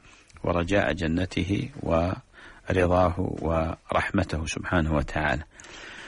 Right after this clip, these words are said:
وعند الوفاة يغلب جانب الرجاء، لأن النبي عليه الصلاة والسلام قال: "من مات وهو يحسن الظن بالله أدخله الله الجنة"، لأنه في مسألة وداع،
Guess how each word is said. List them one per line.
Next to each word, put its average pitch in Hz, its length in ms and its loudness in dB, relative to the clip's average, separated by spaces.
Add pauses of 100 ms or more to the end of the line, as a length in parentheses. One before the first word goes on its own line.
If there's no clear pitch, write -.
(220)
وعند 127 300 4
الوفاة 104 380 4
يغلب 120 500 2
جانب 82 380 0
الرجاء، 78 440 -2
لأن 92 260 4
النبي 87 360 4
عليه 80 220 4
الصلاة 80 440 0
والسلام - 340 -4
قال: 82 360 0
"من 87 120 4
مات 90 320 2
وهو 82 280 0
يحسن 90 400 2
الظن 82 380 2
بالله 78 320 2
أدخله - 360 0
الله 80 260 0
الجنة"، 71 340 -2 (580)
لأنه 82 160 0
في 92 180 0
مسألة 92 440 2 (120)
وداع، 76 300 2